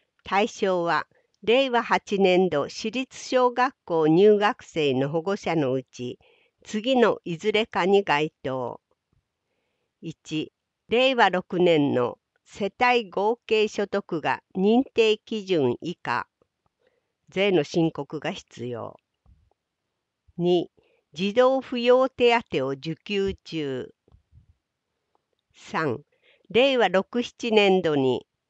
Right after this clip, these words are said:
生活保護の停止か廃止を受けた。なお、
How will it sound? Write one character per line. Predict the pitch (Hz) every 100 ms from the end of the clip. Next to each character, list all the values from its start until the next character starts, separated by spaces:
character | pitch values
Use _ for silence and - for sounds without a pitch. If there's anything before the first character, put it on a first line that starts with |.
| _ _ _
生 | - 233 269
活 | 262 254 247
保 | 220 226
護 | 220
の | 175 139
停 | - 185 175
止 | 180 - -
か | 131 127 -
廃 | - 202 226
止 | 226 - 202 214
を |
受 | - 160 170
け | 160
た。 | - 117 - _ _ _ _ _ _ _ _ _ _ _ _ _ _ _ _ _ _ -
な | 180 175
お、 | 160